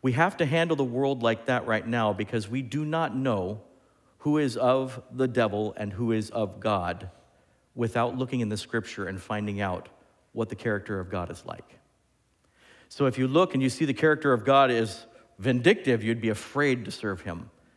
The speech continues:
If you find out he's too loving, you wouldn't do anything because he won't require you. But if you find out he wants a personal relationship with you and he is expecting some things, you'll bend over backwards to do it because he is the loving God of the universe.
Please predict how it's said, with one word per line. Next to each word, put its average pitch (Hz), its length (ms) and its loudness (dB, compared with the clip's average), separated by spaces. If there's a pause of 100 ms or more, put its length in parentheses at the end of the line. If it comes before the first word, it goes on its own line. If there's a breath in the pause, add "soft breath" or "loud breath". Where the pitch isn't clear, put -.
(300 soft breath)
If 92 80 -10
you 113 100 -2
find 143 260 2
out 135 140 6
he's 123 160 -2
too 151 160 0
loving, 143 600 6
you 120 140 -2
wouldn't 123 300 0
do 139 100 2
anything 113 380 0
because 101 260 -4
he 110 60 -2
won't 107 240 -4
require 107 420 0
you. 90 280 -6 (840 soft breath)
But 110 100 -6
if 104 100 -6
you 110 60 -2
find 127 320 0
out 117 160 2
he 117 60 -2
wants 117 200 -2
a 101 60 -10
personal 110 400 -4
relationship 107 600 -4
with 98 200 -6
you 98 240 -6 (680 soft breath)
and 104 160 -4
he 101 400 -4 (200)
is 107 160 -6
expecting 107 600 -6
some 92 200 -10
things, 90 460 -10
you'll 117 160 -6
bend 110 200 -2
over 107 140 -2
backwards 104 460 -4
to 98 60 -14
do 107 100 -4
it 92 80 -6
because 95 300 -8
he 101 80 -8
is 92 100 -8
the 101 80 -10
loving 95 280 -6
God 90 180 -6
of 87 40 -8
the 85 80 -12
universe. - 540 -18